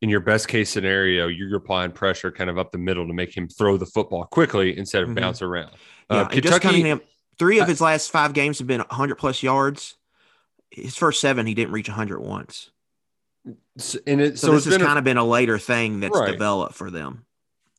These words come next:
Speaker 1: And I, I think, and hell, he was still beating them in rushing for a <laughs> while in the beginning of the year, too. They were just that bad rushing the football. They tried.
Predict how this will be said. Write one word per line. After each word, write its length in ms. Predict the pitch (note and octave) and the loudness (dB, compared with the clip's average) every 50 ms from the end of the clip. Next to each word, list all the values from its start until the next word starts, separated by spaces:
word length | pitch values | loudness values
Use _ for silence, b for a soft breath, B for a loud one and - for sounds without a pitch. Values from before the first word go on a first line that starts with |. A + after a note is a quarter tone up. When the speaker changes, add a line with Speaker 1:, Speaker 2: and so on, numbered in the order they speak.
| _ - | _ -2
Speaker 1:
And 400 | C#3+ C#3+ D3 D3+ D3 C#3+ C#3 - - | 2 4 6 6 4 4 2 0 0
I, 240 | B2+ C3 A2 A#2 B2 | 0 0 0 0 -2
I 40 | B2 | -2
think, 300 | - - E3 D3+ - - _ _ _ _ b b b b b - | -2 -2 -2 -2 -4 -10 _ _ _ _ b b b b b -16
and 100 | G#2 F#2+ | -12 -8
hell, 180 | A2+ C3 G#2+ | -4 -4 -4
he 160 | F#2 G2 A#2 | -2 -2 -4
was 120 | A2+ G2+ - | -4 -4 -6
still 280 | - - A2 A2 G#2+ F#2+ | -6 -4 -2 0 0 0
beating 200 | F2+ F2+ F2 F2 | 0 -2 -2 -4
them 120 | F2+ F2 | -4 -6
in 100 | F2 E2+ | -6 -6
rushing 320 | E2+ F2 F2 - - F#2+ F2 | -8 -8 -8 -6 -6 -8 -6
for 180 | - - G2+ | -6 -8 -8
a 80 | F#2 F#2 | -8 -8
<laughs> 0 | |
while 180 | F2 - G2+ | -8 -6 -4
in 60 | G#2 A2+ | -2 -2
the 60 | G#2+ | -2
beginning 400 | G#2 G2 E2+ G2+ G2+ G#2 G#2 F#2+ | -2 -2 -2 0 0 0 0 0
of 60 | F2 | -2
the 60 | E2 E2+ | -2 -2
year, 140 | F2 F2 F2 | -2 -2 -4
too. 300 | - - B2+ A2 E2+ - - | -2 0 0 0 0 -2 -2
They 100 | - F#2 F#2 | -2 0 0
were 80 | F#2 | -2
just 220 | E2+ F2 E2+ E2 F2 | -4 -8 -10 -6 -4
that 200 | F#2 F#2 F#2 - | -2 -2 -2 -4
bad 380 | F#2+ F#2 F#2 F#2 F#2 E2 - - _ _ | -6 -4 -2 -2 -2 -4 -6 -12 _ _
rushing 320 | G#2 G#2 G2 F#2 - F#2+ F2 | -2 -2 0 0 -2 -6 -8
the 60 | - | -4
football. 260 | - G#2+ E2 F2 E2+ | -4 -4 -4 -2 -4
They 120 | E2+ F2 F2 | -4 -4 -4
tried. 520 | - - G#2+ G#2 G#2 G2+ G2+ G2+ G2+ G2+ | -4 -2 0 2 2 2 2 0 0 -2